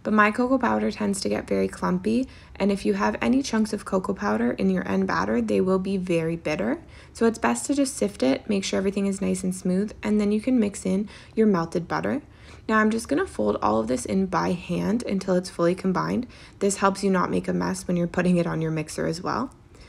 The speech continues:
Once everything's together, you can start whipping it. Once it becomes light and fluffy, this is about after five minutes,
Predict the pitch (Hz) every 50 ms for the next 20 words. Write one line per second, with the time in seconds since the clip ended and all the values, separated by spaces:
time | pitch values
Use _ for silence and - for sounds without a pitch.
0 | - - - - 226 240 240 262 254 254 254 247 - 254 233 233 - - 208 202
1 | 214 240 294 381 339 220 202 - 190 190 185 - 214 - - 185 175 180 175 -
2 | 202 196 202 226 285 427 - - - - - - - - - - - - - 226
3 | 240 254 - - - 359 339 - - 269 247 233 233 208 190 190 190 208 240 -
4 | - 208 190 - - 170 165 165 - 196 208 226 240 233 202 185 - 196 190 202
5 | 190 190 180 175 180 - - - 165 165 170 - - 160 160 160 151 165 - -
6 | 160 151 160 165 165 - 175 185 208 233 320 - - -